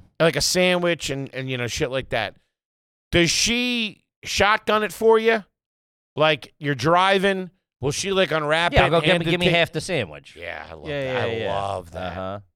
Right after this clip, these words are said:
Speaker 1: It's like having, you feel like a dentist.
Speaker 2: <laughs> "Mister Slurpee, please."
Speaker 1: <laughs> Yeah, dude. Yeah.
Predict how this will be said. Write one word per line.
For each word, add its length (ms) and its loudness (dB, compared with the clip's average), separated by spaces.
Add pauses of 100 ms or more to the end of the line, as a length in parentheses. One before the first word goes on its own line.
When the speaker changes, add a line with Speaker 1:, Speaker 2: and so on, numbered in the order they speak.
(140)
Speaker 1:
It's 220 -12
like 100 -14
having, 260 -10 (200)
you 220 -14
feel 140 -2
like 100 -4
a 40 -4
dentist. 520 -6 (760)
Speaker 2:
<laughs> 680 -20
"Mister 300 2
Slurpee, 480 2
please." 520 -2
Speaker 1:
<laughs> 40 -4
Yeah, 420 4
dude. 560 2 (800)
Yeah. 240 -8